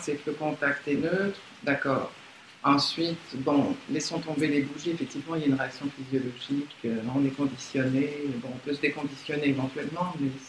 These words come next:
ça prendra du temps. Mais, mais disons, donc avec l'argent, voilà, donc je peux, euh, dans le fond, euh, est-ce que la liberté peut se glisser là ? C'est-à-dire, euh, donc là j'ai le contact,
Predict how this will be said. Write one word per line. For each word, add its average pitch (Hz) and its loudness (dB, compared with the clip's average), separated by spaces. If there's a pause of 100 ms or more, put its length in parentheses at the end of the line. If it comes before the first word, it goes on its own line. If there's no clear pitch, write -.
(340)
ça 147 -2
prendra 143 0
du 135 0
temps. - -6 (560)
Mais, 466 12 (1300)
mais 185 12
disons, 196 8
donc 170 10
avec 156 8
l'argent, 185 6
voilà, 196 8
donc 160 2 (180)
je 165 0
peux, 180 2 (240)
euh, 143 4
dans 156 4
le 156 2
fond, 160 2 (520)
euh, 139 4 (800)
est-ce 175 6
que 208 4
la 175 10
liberté 175 4
peut 156 0
se 151 -8 (100)
glisser 160 0
là ? 165 6 (100)
C'est-à-dire, 151 0 (500)
euh, 143 0 (720)
donc 147 -4
là 156 2
j'ai 156 4
le - -2
contact, 151 2